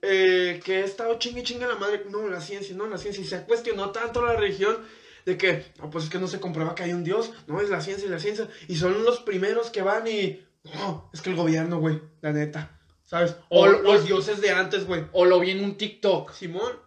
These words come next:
Speaker 1: eh, la neta, no, no,
Speaker 2: Eh,
Speaker 1: no.
Speaker 2: o en un hilo de Twitter.
Speaker 1: Sí, o los, por ejemplo, los dioses griegos, güey, ¿sabes?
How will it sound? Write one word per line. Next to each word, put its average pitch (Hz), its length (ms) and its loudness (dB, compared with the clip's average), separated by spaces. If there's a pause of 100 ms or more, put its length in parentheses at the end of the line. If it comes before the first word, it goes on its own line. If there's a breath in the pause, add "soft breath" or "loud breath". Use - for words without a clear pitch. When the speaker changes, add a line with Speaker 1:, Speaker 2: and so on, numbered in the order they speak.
Speaker 1:
eh, 196 200 -2
la - 120 -2
neta, 151 280 -6
no, 175 220 -12
no, - 140 -10
Speaker 2:
Eh, 202 160 6
Speaker 1:
no. 156 60 -4
Speaker 2:
o 196 80 4
en 196 120 4
un 208 120 2
hilo 208 160 6
de 202 120 6
Twitter. 202 420 0
Speaker 1:
Sí, - 100 -8
o 220 100 6
los, 220 200 6
por 226 180 4
ejemplo, 226 320 0
los 208 220 2
dioses 208 260 -6
griegos, 285 420 -4
güey, 269 280 -8 (140)
¿sabes? 254 340 -2